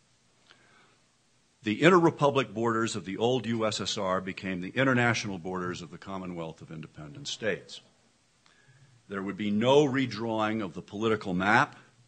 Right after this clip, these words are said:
to align with the ethnographic one. Yeltsin's insistence on that point further riled his already very, very t-, tough relationships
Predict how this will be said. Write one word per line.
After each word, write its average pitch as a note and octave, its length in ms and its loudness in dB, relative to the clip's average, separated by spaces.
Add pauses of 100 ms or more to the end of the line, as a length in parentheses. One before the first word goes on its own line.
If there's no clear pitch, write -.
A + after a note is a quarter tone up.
(120)
to G2 160 -8
align G2 640 -2 (460)
with F2 180 -10
the F2+ 140 -8
ethnographic F2 760 -2
one. - 120 -20 (1700)
Yeltsin's B2 480 6
insistence A2+ 720 2
on E2 180 -4
that D#2 280 -8
point D2 360 -14 (460)
further F3 520 6
riled D2 600 -4 (960)
his G#2+ 220 -6
already A#2 680 4 (840)
very, B2+ 480 6
very G2+ 340 0
t-, - 200 -10 (140)
tough B2+ 300 0
relationships F#2+ 880 -2